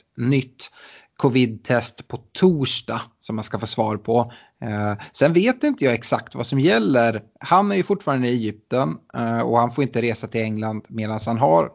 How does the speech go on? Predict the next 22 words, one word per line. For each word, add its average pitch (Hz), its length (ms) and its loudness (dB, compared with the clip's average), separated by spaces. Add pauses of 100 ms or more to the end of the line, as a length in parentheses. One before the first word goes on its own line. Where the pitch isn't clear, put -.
(160)
eh, 131 240 -4
corona. 107 460 0 (360)
Vet 131 260 0
du 196 400 4
när 175 140 2
han 156 120 2
kommer 143 180 0
tillbaka 135 320 0
till 143 120 -2
England, 110 460 0
om 107 100 -4
han 110 100 -4
är 107 40 -6
tvungen 107 380 -4
att 113 60 -6
sitta 117 260 -6
i 110 40 -2
någon 107 120 -4
form 107 340 -2
av 107 100 -6
karantän 113 640 0
då? - 240 -4